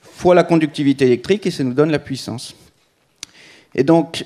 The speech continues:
si on a une conductivité électrique très faible, donc un sol vide, qui,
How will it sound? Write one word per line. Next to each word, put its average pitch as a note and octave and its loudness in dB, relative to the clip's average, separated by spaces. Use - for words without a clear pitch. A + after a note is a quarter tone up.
si - 0
on A#3 4
a G#3+ 4
une F3 4
conductivité F3+ 0
électrique E3+ 0
très E3+ 2
faible, C3 2
donc A#2+ -6
un A#2+ -4
sol C3 2
vide, C3+ -4
qui, A2+ -12